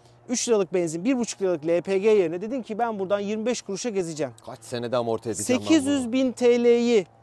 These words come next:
Speaker 1: sadece yatırımı karşılığındaki yirmi beş kuruş, el-, bir buçuk lira farkını geç. Bir de senin gibi onu risk free bir yatırıma yönlendirsek ekonomist çobandaki.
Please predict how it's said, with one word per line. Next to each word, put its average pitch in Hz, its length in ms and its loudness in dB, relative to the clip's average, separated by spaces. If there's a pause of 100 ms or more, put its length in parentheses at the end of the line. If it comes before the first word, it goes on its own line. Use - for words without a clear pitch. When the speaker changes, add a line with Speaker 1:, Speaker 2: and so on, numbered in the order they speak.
Speaker 1:
sadece 277 600 4
yatırımı 240 760 4 (580)
karşılığındaki 220 640 2
yirmi 214 260 0
beş 262 160 2
kuruş, 214 360 -4
el-, 185 320 -4
bir 233 140 0
buçuk - 260 -4
lira 208 140 0
farkını 196 420 0
geç. 233 340 -4
Bir 175 80 -4
de 185 60 0
senin 220 320 2
gibi 208 280 2 (320)
onu 208 300 2 (280)
risk 202 300 -2
free 233 420 -2
bir 233 120 0
yatırıma 208 400 -2
yönlendirsek 190 640 -2
ekonomist 180 380 -4
çobandaki. 160 640 -4